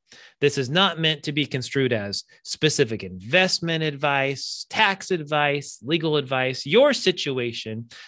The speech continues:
your individual needs may vary and require consideration of your unique objectives, your unique situations. I may list a few third-party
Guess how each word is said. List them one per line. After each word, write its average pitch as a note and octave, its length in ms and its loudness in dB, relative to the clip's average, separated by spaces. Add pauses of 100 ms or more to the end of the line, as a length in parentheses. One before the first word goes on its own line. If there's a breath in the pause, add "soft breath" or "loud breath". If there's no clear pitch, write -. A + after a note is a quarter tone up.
your G#3 340 4
individual C#3 540 2
needs B2+ 240 -4
may G#2+ 160 -6
vary D3+ 640 0 (260 soft breath)
and B2 120 -2
require B2 320 -2
consideration A#2+ 560 -2
of G#2+ 160 -6
your C3+ 600 4 (160 soft breath)
unique C#3 420 0
objectives, A2+ 640 -4
your G#3 360 6
unique E3 400 4
situations. A#2 1000 -4 (300 soft breath)
I D3 80 4
may E3 180 6
list E3 220 4
a C#3+ 60 2
few D3 180 2
third-party C3+ 840 0